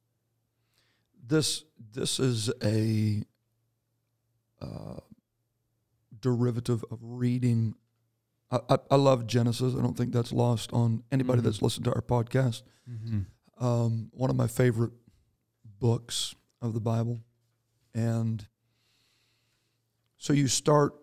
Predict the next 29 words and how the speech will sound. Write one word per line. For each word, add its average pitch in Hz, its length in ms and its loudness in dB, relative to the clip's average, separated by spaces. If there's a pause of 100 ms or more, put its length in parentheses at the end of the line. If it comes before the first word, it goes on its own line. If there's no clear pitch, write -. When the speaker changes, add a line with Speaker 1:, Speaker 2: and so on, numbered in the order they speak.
(120)
Speaker 1:
at 135 160 -2
the 127 60 -8
beginning, 123 460 0
and, 117 280 -4
and, 117 240 0
and 127 80 -2
Speaker 2:
Mm-hmm. 117 80 4
Speaker 1:
I 117 100 4
was, 120 260 -2 (140)
you 120 80 -2
know, 120 160 -2 (200)
kicking 127 240 2
off 123 160 2
the - 80 0
year. 117 340 4
Speaker 2:
Start 113 300 -6
of 107 60 -8
the 113 60 -2
year, 110 220 0
new 110 80 -6
Speaker 1:
Start 131 220 4
of 127 80 2
the 127 60 2
Speaker 2:
Bible 120 120 6
Speaker 1:
year. 120 100 6
Speaker 2:
reading. 120 180 4
Yep. 117 120 -8 (180)
Mm-hmm. 131 200 -8 (400)
Speaker 1:
And, 117 320 -2